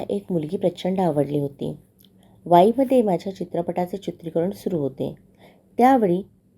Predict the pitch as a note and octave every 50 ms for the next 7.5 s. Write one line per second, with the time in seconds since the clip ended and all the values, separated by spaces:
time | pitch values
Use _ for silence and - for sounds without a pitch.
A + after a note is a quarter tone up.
0 | _ _ _ - E3+ E3+ E3 - A3+ G#3+ G3 E3+ D3+ D3+ - F3 - G#3 G3+ G#3
1 | G3 F3+ E3+ E3+ E3+ F3+ F3 A3 G3+ F3 D3+ D3 D3 - C#3+ - - C#3 D3 D#3
2 | - _ _ _ _ _ _ _ _ _ _ _ _ _ _ - C4 B3 B3 A#3+
3 | A#3 A#3 - A3 F3+ E3+ - - - G#3+ G3 F3+ E3 E3+ F3 F3+ F#3 F3+ F3+ G3
4 | F#3+ - D#3+ D3 D#3 D#3 D3+ - D3 - - - A#2+ - - - _ - - -
5 | _ _ _ _ _ _ _ - E3+ F3 F3 - - A#3 - - F#3+ G3 F#3+ F#3+
6 | G3 G3 G#3 G#3 F#3+ D#3+ D3+ D#3+ E3 E3+ F3+ F#3 F3 F3+ F#3+ F#3 F#3 - F3+ F3
7 | - F3 F3 F3 F3 D3+ C3+ C#3+ D3